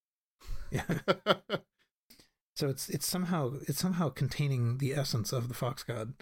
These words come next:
Speaker 1: and what, what the Fox God did with it is essentially, like, unleash it in some way that grabbed a bunch of the essence of the Vulture God, but also, like, a bunch of,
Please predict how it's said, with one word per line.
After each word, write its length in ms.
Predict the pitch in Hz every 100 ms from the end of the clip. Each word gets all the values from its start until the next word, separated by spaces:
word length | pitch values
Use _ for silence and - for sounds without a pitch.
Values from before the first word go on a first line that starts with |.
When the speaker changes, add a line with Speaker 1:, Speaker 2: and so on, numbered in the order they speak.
| - _ _ _ _ _ -
Speaker 1:
and 220 | 135 123
what, 320 | 131 127 - - _ _ _ _ _ _ - -
what 160 | 147 139 -
the 340 | 147 120 117 - _ _ _ _ _ _ _ _ _ _ -
Fox 220 | 147 131
God 240 | - 117 113
did 160 | 131
with 160 | 117 107
it 140 | 117 -
is 120 | 127
essentially, 480 | 120 - 135 123 120
like, 260 | 120 110 - _ _ _ _ -
unleash 380 | 143 147 147 -
it 80 |
in 120 | 117 117
some 180 | 131 117
way 300 | 110 110 - _ _ _
that 280 | 127 117 - _ _ _ _ _ _ _ _ - 139
grabbed 340 | 131 143 139
a 40 | 131
bunch 200 | 127 120
of 60 |
the 100 | 117
essence 320 | 120 - 117
of 120 | 123 120
the 200 | 120 120 _
Vulture 320 | 135 127 131 127
God, 200 | 117 117
but 100 | 117
also, 260 | 117 123
like, 240 | 120 - 135
a 60 | 127
bunch 220 | 127 117
of, 200 | 120